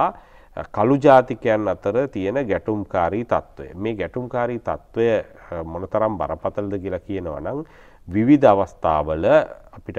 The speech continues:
වාර්තා වුණා මේ නගර ගණනාවක මේ ගැටුම්, ඒ කළු ජාතික විරෝධතා, Black Lives Matter ව්‍යාපාරය, මේ සියලු දේවල්, අ,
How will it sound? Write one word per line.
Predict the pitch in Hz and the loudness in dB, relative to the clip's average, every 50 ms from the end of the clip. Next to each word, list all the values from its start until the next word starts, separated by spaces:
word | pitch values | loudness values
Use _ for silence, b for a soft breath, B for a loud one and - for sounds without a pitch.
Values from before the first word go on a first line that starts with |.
| 87 | -4
වාර්තා | 85 80 80 80 80 - - - 85 80 78 76 | -4 -4 -4 -4 -6 -8 -8 -6 -4 -4 -4 -6
වුණා | 78 80 87 107 131 127 | -6 -6 -2 -2 -2 -2
මේ | 107 101 95 90 85 82 80 78 78 b b b b b b b - 87 | -2 -4 -6 -8 -8 -8 -8 -10 -10 b b b b b b b -12 -8
නගර | 90 87 87 90 87 101 101 104 98 | -4 -2 -2 0 2 2 2 2 0
ගණනාවක | 87 87 87 92 104 110 113 107 101 95 87 85 82 - - 127 156 160 - - - - - - - - | 0 -2 -2 -2 0 2 2 4 4 4 2 0 -2 -2 0 0 0 0 -4 -10 -20 -20 -20 -20 -20 -18
මේ | 110 107 98 95 90 85 85 82 82 92 - - 98 - - - - _ - - - - - - - _ - - _ - - - - - - - 151 139 135 127 | -14 -12 -10 -8 -8 -8 -10 -10 -12 -14 -16 -20 -20 -20 -20 -20 -20 _ -20 -20 -20 -20 -20 -20 -20 _ -20 -20 _ -20 -20 -20 -20 -20 -20 -20 -18 -18 -12 -8
ගැටුම්, | 117 101 98 - 120 123 127 147 - - - - - - | -8 -8 -6 -4 -4 -4 -4 -6 -10 -14 -20 -20 -20 -14
ඒ | - 92 92 90 82 82 82 - - | -12 -10 -10 -8 -10 -10 -12 -8 -4
කළු | - 101 104 104 | -2 -2 -2 0
ජාතික | 95 107 104 104 101 - 104 98 101 92 | 2 2 2 2 2 0 -4 -4 -4 -4
විරෝධතා, | 98 101 104 113 120 117 123 117 - 139 135 131 135 b b b b b b b | -4 -2 0 0 0 0 -2 -4 -2 -2 -2 -2 -2 b b b b b b b
Black | 92 87 87 107 110 - - - | -10 0 2 4 4 4 2 4
Lives | 120 113 110 110 107 - - - | 4 4 6 4 2 0 -2 0
Matter | 107 95 92 - 113 107 104 | 0 0 2 4 4 4 4
ව්‍යාපාරය, | 107 117 113 117 117 113 - 135 127 123 127 135 127 120 | 4 4 4 2 2 0 0 -2 0 0 -2 -2 -4 -4
මේ | 110 117 120 117 | -4 -4 -4 -4
සියලු | 98 - 117 120 127 143 135 | -4 -4 -4 -2 -2 0 0
දේවල්, | 120 113 107 101 95 98 120 143 147 139 | 0 0 0 0 0 0 0 -2 -2 -6
අ, | - - - - - - 101 | -8 -10 -16 -18 -12 -8 -6